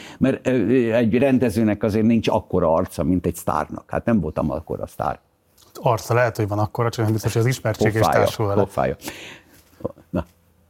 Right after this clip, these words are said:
Speaker 2: Darvasról van bármilyen jó emléked ebben az időszakban, kifejezetten képviselőként?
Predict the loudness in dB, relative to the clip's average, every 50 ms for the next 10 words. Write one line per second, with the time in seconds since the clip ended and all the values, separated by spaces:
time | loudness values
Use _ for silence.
0 | -4 0 0 2 2 2 0 0 0 0 2 2 2 4 2 2 2 2 2 2
1 | 2 2 2 0 0 0 0 0 0 2 0 0 0 2 0 0 0 0 -2 -2
2 | 0 0 0 0 0 2 2 2 2 2 0 0 -2 -2 0 -2 -4 -4 -4 -4
3 | -2 0 0 -2 -2 -4 -4 -4 -4 -6 -8 -16